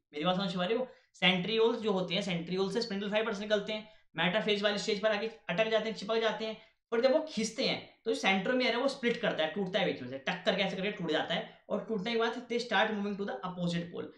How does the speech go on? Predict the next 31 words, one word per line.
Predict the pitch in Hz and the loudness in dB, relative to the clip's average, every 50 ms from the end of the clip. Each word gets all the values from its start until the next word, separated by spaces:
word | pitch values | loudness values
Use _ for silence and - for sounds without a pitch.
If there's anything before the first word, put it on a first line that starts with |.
| - _ _ | -20 _ _
तो | 233 | -2
जब | 226 254 262 | 0 2 2
ये | 311 302 - | 0 0 -2
opposite | 196 180 226 233 226 269 262 - | -2 2 4 4 4 4 2 0
pole | 254 240 247 | 0 0 2
में | 285 233 196 | 4 4 4
move | 208 226 - | 2 2 0
करना | - 254 247 233 | -2 -4 -2 -2
start | 226 - 185 175 175 | 0 0 0 0 0
करते | 180 175 170 185 | -2 -2 -2 -2
हैं | 214 214 | -4 -4
तो | 247 - | -4 -2
इनकी | 196 180 180 196 214 | 0 0 0 0 -2
shape | - 190 185 180 214 | -2 -2 -4 -2 -4
कुछ | 226 220 - - | -6 -8 -8 -10
इस | 190 175 - | -10 -8 -4
तरह | 196 180 165 | -2 -2 -2
से | 170 202 226 269 269 - - _ _ _ _ - | -2 -2 -6 -6 -8 -10 -16 _ _ _ _ -8
नजर | 160 165 175 180 175 175 202 214 220 - | -2 0 2 2 4 4 4 4 4 2
आया | 147 147 147 143 | 0 0 0 0
करती | - - 120 113 - 123 127 123 | -2 -2 -6 -6 -6 -8 -10 -8
है। | 117 113 107 98 92 120 | -8 -8 -8 -8 -8 -8
जैसे | 131 131 - 151 | -8 -8 -8 -8
कि | 151 160 | -6 -4
नीचे | 151 151 147 170 | -4 -4 -6 -8
की | 160 151 | -6 -6
तरफ | 160 165 - - - | -6 -8 -8 -12 -12
जा | - 135 127 | -8 -6 -4
रहा | 131 151 | -2 -2
है | 151 151 147 170 | -2 -2 -4 -6
ये, | 202 - - | -8 -10 -12